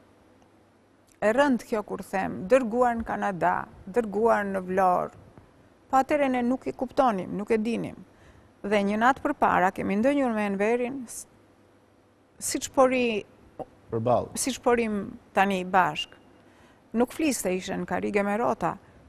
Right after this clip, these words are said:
Speaker 1: po i shkëlqenin syt, ë, kishte një çere të mirë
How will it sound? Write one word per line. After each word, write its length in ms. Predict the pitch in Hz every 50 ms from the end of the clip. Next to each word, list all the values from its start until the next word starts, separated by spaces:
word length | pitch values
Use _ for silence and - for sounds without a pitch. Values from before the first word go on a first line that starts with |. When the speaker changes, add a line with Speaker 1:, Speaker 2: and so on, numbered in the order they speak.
| - _ _ _
Speaker 1:
po 100 | - 302
i 80 | 311 320
shkëlqenin 560 | - - - 320 - - 285 262 269 277 262
syt, 400 | - - 214 202 196 196 - -
ë, 480 | - 208 202 202 196 196 - - 226
kishte 240 | - 247 247 247 240
një 160 | 233 233 240
çere 320 | - - 233 226 220 220 220
të 160 | - - 208
mirë 380 | 202 190 185 180 180 175 175